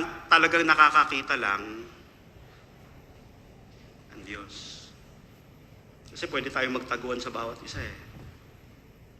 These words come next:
Hindi nakikita ni Pastor, yung tunay. Kaya ito ay reminder po sa atin, ano, itong Kristong Hari ay reminder.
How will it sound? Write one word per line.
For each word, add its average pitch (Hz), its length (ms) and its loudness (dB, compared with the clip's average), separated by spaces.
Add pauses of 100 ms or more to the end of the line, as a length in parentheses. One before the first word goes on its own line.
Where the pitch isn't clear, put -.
(140)
Hindi 110 160 -8
nakikita 104 480 -10
ni 107 80 -8
Pastor, - 400 -10
yung 104 160 -12
tunay. 135 400 -2 (1300)
Kaya 247 200 6
ito 247 120 2
ay 240 80 6
reminder 185 480 6
po 170 160 -4
sa 117 240 2
atin, 107 320 -6
ano, 120 240 -4
itong 123 240 -6
Kristong 151 400 -2
Hari 131 320 2
ay 127 80 -6
reminder. 123 560 -6